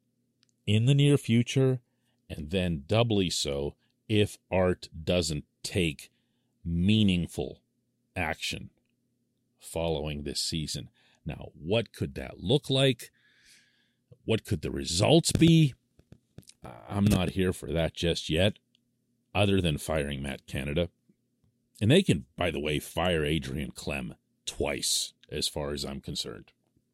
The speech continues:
Not just because of his performance, but because of that nonsense where he's searching for another job as a parachute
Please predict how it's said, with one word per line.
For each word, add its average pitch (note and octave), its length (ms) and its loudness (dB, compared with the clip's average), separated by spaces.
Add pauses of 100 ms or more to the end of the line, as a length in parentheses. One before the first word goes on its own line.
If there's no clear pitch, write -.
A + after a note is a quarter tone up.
(540)
Not A2+ 220 4
just A2 220 4
because F2 300 -2
of D#2 60 -6
his D2+ 100 -4
performance, D#2 560 -8
but - 140 -16
because D#2 320 -4
of D2 80 -4
that C2+ 160 -4 (800)
nonsense D2 560 -4
where C2 120 -8
he's D#2 160 -6
searching C#2+ 400 -4
for C#2 160 -8
another C2+ 320 -2
job D2+ 400 -2
as A#1+ 100 -8
a - 60 -10
parachute - 720 -4